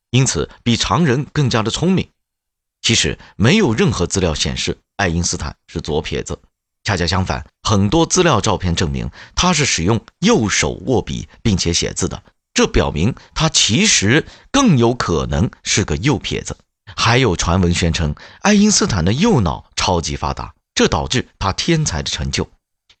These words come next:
一九九九年，三位美国科学家在著名科学杂志《柳叶刀》上发表了对爱因斯坦大脑切片进行研究的论文。他们的一个重要发现是，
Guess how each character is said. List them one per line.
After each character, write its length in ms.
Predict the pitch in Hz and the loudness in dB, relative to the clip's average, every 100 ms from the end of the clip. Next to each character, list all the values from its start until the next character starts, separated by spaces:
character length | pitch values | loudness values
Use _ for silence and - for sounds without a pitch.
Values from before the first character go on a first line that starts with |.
| _ - | _ -2
一 140 | 123 | 0
九 140 | 113 85 | 2 2
九 140 | 101 | 0
九 160 | 90 69 | 0 -2
年， 240 | 67 - _ _ | -4 -6 _ _
三 280 | - 220 226 | 0 2 4
位 140 | 202 | 4
美 180 | 117 78 | 4 2
国 140 | 73 101 | 0 -2
科 120 | 123 | 0
学 140 | 101 | 0
家 220 | 90 95 - - | 0 -2 -4 -2
在 160 | 123 104 | 0 0
著 240 | - 240 | 0 2
名 280 | 131 90 127 | 2 2 0
科 280 | - - 165 | -2 0 0
学 160 | - | 2
杂 260 | 104 - 98 | -2 -2 -4
志 200 | - 123 - - | -2 -2 -6 -4
《柳 300 | 120 107 92 | 0 2 2
叶 200 | 165 165 | 2 2
刀》 200 | - 226 220 | 2 2 2
上 160 | - - - | -2 -6 -10
发 240 | - 101 | -2 0
表 220 | 101 82 73 | 2 0 0
了 160 | 101 - - | -2 -6 -2
对 180 | 120 90 | 0 2
爱 140 | 92 | 2
因 160 | 95 95 | 0 0
斯 140 | - | -2
坦 200 | 80 62 - - | -4 -8 -6 -2
大 240 | 151 85 | 0 0
脑 160 | 65 57 | -4 -4
切 260 | - 156 | -2 0
片 240 | 156 151 - - - | 0 0 -2 -10 -4
进 180 | 123 101 | 0 0
行 280 | 78 80 - | 0 -4 -6
研 400 | - 80 80 98 | -6 -2 0 0
究 240 | 98 113 104 | 2 0 0
的 80 | 78 | 0
论 300 | - 76 62 | 0 -2 -2
文。 240 | 64 - _ _ _ _ - | -4 -4 _ _ _ _ -8
他 220 | - 101 | -2 2
们 120 | 92 | 2
的 80 | 80 | 0
一 140 | 69 78 | -2 -4
个 120 | - | -4
重 200 | 120 92 | -2 -2
要 100 | 67 | -2
发 200 | - 71 | -4 -4
现 160 | 69 | -4
是， 200 | - - | -6 -8